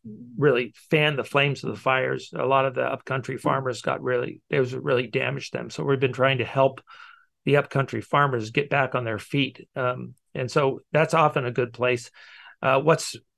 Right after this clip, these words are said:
what's struggling right now is we would love to bring in more teams to help rebuild, but right now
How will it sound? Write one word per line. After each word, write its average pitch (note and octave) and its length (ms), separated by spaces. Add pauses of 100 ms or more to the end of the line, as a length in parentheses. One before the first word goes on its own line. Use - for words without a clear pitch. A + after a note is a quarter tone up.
what's D#3 320
struggling E3+ 560
right C#3+ 280
now C#3+ 280
is B2+ 120
we D3 140
would D3 200
love E3+ 240
to D#3 60
bring B2+ 260
in C3 100
more B2+ 200
teams C3+ 380
to A#2 80
help B2 240
rebuild, A#2+ 600
but B2+ 140
right C3 260
now C3+ 460